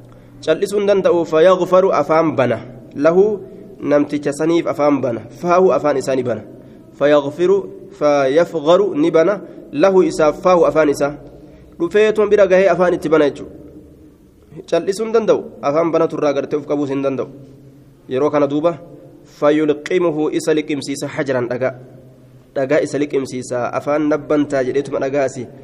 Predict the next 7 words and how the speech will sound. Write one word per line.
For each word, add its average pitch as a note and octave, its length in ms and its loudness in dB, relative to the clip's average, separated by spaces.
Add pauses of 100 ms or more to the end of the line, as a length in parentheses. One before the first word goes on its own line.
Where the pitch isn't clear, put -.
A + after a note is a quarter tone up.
(240)
itti D3 200 -8
gadhiisee, D3 500 0 (440)
dhagaan E3+ 380 2
asii E3 320 -2 (440)
isa D#3+ 240 -2
dhawe G3 220 4
kuni F#3+ 300 2